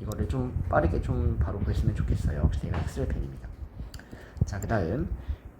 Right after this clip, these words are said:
H라는 좌표는 요놈 보시면은 Y좌표가 일인 상황이기 때문에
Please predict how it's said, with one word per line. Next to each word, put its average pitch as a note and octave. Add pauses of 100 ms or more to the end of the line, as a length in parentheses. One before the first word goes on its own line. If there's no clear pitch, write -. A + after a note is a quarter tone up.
(120)
H라는 E3+
좌표는 C3
요놈 A2
보시면은 F#2+ (500)
Y좌표가 D3+
일인 G#3+
상황이기 C#3+
때문에 G2+